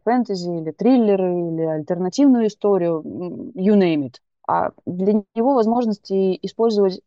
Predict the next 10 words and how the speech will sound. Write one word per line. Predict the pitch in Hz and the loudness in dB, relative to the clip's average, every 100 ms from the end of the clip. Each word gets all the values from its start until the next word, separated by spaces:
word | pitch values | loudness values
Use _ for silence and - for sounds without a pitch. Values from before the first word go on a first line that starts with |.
| - | -12
все | - - 240 | -8 0 2
возможные | 214 190 202 214 190 | 2 2 0 0 -2
доступные | 165 170 220 208 202 180 | -6 -6 -6 -4 -2 -2
средства | 170 - 208 208 _ 175 170 165 160 160 | -4 0 0 0 _ -2 0 0 0 -2
выразительности | 156 175 185 262 330 247 208 - | -4 -2 2 0 0 -2 -2 -6
художественной, | - 185 190 165 - 156 151 151 - - - | -4 0 0 -2 -8 -10 -10 -10 -16 -20 -20
чтобы | - 214 208 226 | -2 2 4 2
именно | 233 226 214 208 190 - _ _ _ | 2 2 2 2 0 -4 _ _ _
в | 190 | -4
рамках | 214 226 214 202 185 180 - | 0 2 0 -2 -4 -6 -10